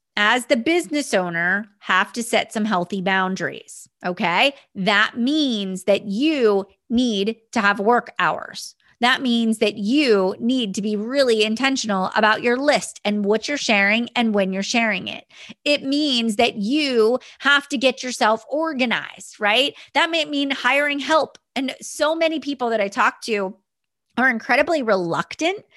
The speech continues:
to bring on help and hire anybody, even as an admin, for five to seven hours a week to help them out, because they're like, "Oh, it's just easier for me to do it myself," or, "I don't wanna take the time to train them," or,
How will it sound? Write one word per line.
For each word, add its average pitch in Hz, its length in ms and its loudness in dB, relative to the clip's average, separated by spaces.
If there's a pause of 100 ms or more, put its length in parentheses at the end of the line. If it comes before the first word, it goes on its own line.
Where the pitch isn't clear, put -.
(300)
to 233 100 0
bring 240 280 2
on 220 200 4
help 202 380 0
and 196 120 -2
hire 190 360 2
anybody, 214 640 -2
even 240 180 -2
as 226 140 -2
an 202 180 -4 (100)
admin, 226 580 0
for 196 260 2
five 185 540 2
to - 100 -12
seven 196 460 -2
hours 196 400 -2
a 185 60 -4
week 185 340 -10
to - 120 -8
help 208 260 -4
them 202 140 -2
out, 220 380 -4 (220)
because 233 180 -6
they're 247 160 -4
like, 240 220 -2
"Oh, 311 100 2
it's 294 140 -4
just 262 180 -12
easier 285 300 -10
for 254 160 -10
me 240 100 -4
to 202 80 -2
do 202 180 -4
it - 60 -8
myself," - 560 -4 (320)
or, 247 380 2
"I 269 60 2
don't 311 100 2
wanna 302 100 -2
take 247 180 -2
the 226 60 -20
time 226 220 -4
to 196 60 -12
train 262 340 -6
them," - 300 -10
or, 240 500 0